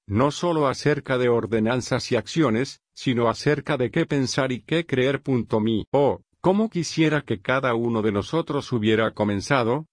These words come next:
en cuanto a nuestros sentimientos doctrinales,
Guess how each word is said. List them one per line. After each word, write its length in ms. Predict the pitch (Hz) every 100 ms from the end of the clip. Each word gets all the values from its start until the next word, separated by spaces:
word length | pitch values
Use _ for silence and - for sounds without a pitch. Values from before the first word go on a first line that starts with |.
| _
en 140 | 131 120
cuanto 340 | 131 120 131
a 40 |
nuestros 400 | 117 117 - 113
sentimientos 760 | - 120 120 123 147 135 123 107
doctrinales, 880 | 127 101 - 120 131 120 113 156 -